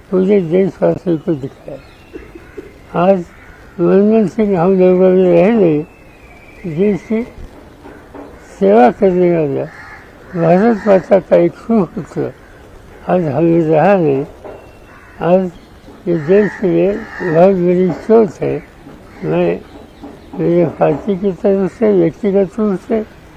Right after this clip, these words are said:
उनके परिवार को जो संकट आया, इससे सामना करने के लिए एक शक्ति मिले, ताकत मिलेगी,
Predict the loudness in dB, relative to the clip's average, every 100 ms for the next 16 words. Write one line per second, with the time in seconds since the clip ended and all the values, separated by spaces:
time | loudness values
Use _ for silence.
0 | -20 -20 -20 -20 -10 -4 -4 0 -2 0
1 | 0 2 4 4 2 -4 -6 -6 -20 -20
2 | -20 -20 -10 -2 -2 0 0 2 0 2
3 | 0 0 0 -4 -10 -20 -20 -20 -20 -20
4 | -10 -8 -4 -4 -2 2 2 2 2 0
5 | -2 -2 -2 -2 -2 -2 -2 -6 -16 -20
6 | -20 -18 -6 -6 -6 -6 -6 -2 -2 0
7 | 0 0 -2 -2 -2 -4 -2 -4 0 0
8 | 2 0 -2